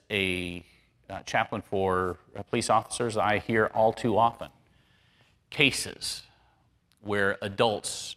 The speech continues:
have abused children. And it is traumatic for first responders to deal with that kind of situation.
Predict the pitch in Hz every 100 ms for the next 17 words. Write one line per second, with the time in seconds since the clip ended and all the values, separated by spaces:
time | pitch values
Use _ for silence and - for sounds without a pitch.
0 | _ 110 95 87 87 - _ - 92 98
1 | 101 95 87 - - - _ _ - 92
2 | - _ _ _ _ _ _ _ _ _
3 | _ _ _ _ _ _ _ _ _ _
4 | - 117 101 _ 147 160 - - 127 123
5 | 117 - - - - _ _ _ _ _
6 | _ _ _ _ _ - - 104 113 123
7 | 87 - - _ _ _ _ _ _ -
8 | 98 - 123 - - - 120 123 87 82
9 | - - _ 101 92 117 120 110 85 82
10 | _ 104 101 - 92 92 95 - - -
11 | 98 90 80 - _ 95 - 98 - 92
12 | 98 -